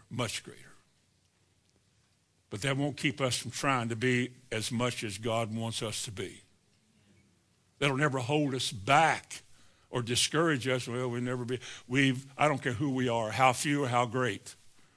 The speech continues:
We've got a vision, a direction.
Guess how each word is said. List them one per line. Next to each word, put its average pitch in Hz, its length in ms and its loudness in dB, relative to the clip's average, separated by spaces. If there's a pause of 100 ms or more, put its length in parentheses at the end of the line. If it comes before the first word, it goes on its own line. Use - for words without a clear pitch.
(920)
We've 113 180 0
got 117 200 4
a 113 120 -2 (460)
vision, 117 380 -2 (1120)
a 117 80 -2
direction. 117 580 2